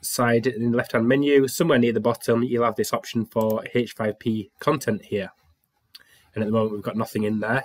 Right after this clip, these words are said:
but that's going to change soon when we add some content to it. So if we head to Add New here,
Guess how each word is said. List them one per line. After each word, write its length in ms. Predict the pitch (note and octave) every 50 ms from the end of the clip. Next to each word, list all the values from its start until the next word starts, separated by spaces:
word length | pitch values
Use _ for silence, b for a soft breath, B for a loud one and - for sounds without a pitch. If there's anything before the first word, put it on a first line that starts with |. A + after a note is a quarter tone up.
| - _
but 140 | - -
that's 340 | A2+ G#2 - _ - - -
going 220 | - - A2 G#2+ G2+
to 180 | - A2 G#2 - _ _ _
change 340 | - - A#2+ A2+ A2 G#2+ -
soon 240 | - - A#2 A2+
when 120 | A2+ A2 A2
we 100 | A2 G#2+
add 160 | G#2+ G#2+ -
some 300 | - - A2+ G#2+ G2+ - b b b b b b
content 420 | - B2+ A#2 - - A2+ A2 -
to 160 | - - E3+
it. 180 | A#2+ F2+ - _ _ _ _ _ _ _ _ _ _ _ _ _ _ _ _ _ _ _ _ _ _ _ _ _ _ _ _ _ _ _ _ _ _ _ _ _ - B B B B B B B B B B B
So 140 | - - C#3
if 60 | B2
we 60 | D3+
head 120 | F3+ E3+
to 160 | - - D3 C#3
Add 160 | C3 B2+ -
New 260 | B2+ A#2 A#2 B2 B2
here, 360 | A#2+ - B2 A2+ A#2 D3+ E3